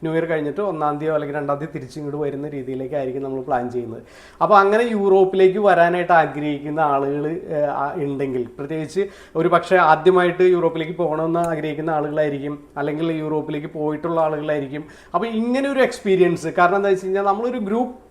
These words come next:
ട്രിപ്പായിട്ട് പോകുന്ന സമയത്ത് ഒരുപാട് ആളുകളുണ്ടാവും. ആ ആളുകളുടെ കൂടെ നമ്മൾക്ക് ഈ സിറ്റി സെൻറ്ററുകളിലേക്കോ അല്ലെങ്കിൽ മെയിൻ സിറ്റീസിലേക്കൊക്കെ താമസിക്കാനുള്ള സാഹചര്യങ്ങൾ കുറവായിരിക്കും. കാരണം എന്താ വെച്ച് കഴിഞ്ഞാൽ ഒന്ന് വളരെയധികം എക്സ്പെൻസീവ് ആയിരിക്കും, രണ്ട് ഇത്രയും ഗ്രൂപ്പിനെ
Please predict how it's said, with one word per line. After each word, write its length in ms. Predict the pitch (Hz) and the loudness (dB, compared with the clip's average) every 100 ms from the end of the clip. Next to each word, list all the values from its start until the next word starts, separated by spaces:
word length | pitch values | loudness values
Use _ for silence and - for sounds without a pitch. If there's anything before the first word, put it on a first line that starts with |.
| _ | _
ട്രിപ്പായിട്ട് 440 | 208 208 220 208 208 | -2 2 4 4 2
പോകുന്ന 340 | 208 185 185 | 4 6 6
സമയത്ത് 340 | 185 170 165 180 | 2 0 2 2
ഒരുപാട് 500 | 180 180 196 202 202 | 2 2 4 6 6
ആളുകളുണ്ടാവും. 720 | 175 170 175 170 147 180 180 | 6 4 0 0 -2 -2 -2
ആ 300 | 208 208 180 | -2 0 0
ആളുകളുടെ 320 | 180 175 180 | 0 -2 -4
കൂടെ 260 | 185 165 170 | -2 -2 -2
നമ്മൾക്ക് 460 | 165 165 160 202 208 - - - | -2 -2 -2 -4 -6 -18 -14 -4
ഈ 140 | 196 | -2
സിറ്റി 440 | 196 226 - - 294 | -2 -4 -6 -4 0
സെൻറ്ററുകളിലേക്കോ 1120 | 247 202 190 190 185 180 175 170 170 185 175 | 0 2 4 6 6 6 2 0 0 2 4
അല്ലെങ്കിൽ 420 | 170 165 180 180 | 2 0 2 2
മെയിൻ 320 | 180 180 202 | 4 4 4
സിറ്റീസിലേക്കൊക്കെ 720 | 202 185 175 160 165 165 175 | 0 -4 -4 -4 -4 -4 -4
താമസിക്കാനുള്ള 640 | 170 160 160 160 156 160 | 0 0 -2 -6 -6 -4
സാഹചര്യങ്ങൾ 440 | 165 170 143 147 170 | -2 -2 -2 -4 -6
കുറവായിരിക്കും. 580 | 170 147 165 160 151 160 | -2 0 2 0 -2 0
കാരണം 200 | 156 170 | 0 0
എന്താ 120 | 165 | -6
വെച്ച് 140 | 160 | -6
കഴിഞ്ഞാൽ 180 | 175 180 | -4 -4
ഒന്ന് 200 | 180 220 | -2 -2
വളരെയധികം 680 | 208 180 170 165 180 175 180 | 0 0 -2 -2 -2 0 -2
എക്സ്പെൻസീവ് 560 | 185 - 160 147 156 | -4 -6 -6 -6 -4
ആയിരിക്കും, 340 | 165 139 143 208 | -2 -2 -4 -2
രണ്ട് 280 | 190 190 240 | 0 0 -2
ഇത്രയും 340 | - 202 214 | -4 -2 0
ഗ്രൂപ്പിനെ 440 | 190 170 - 175 | 0 0 0 -6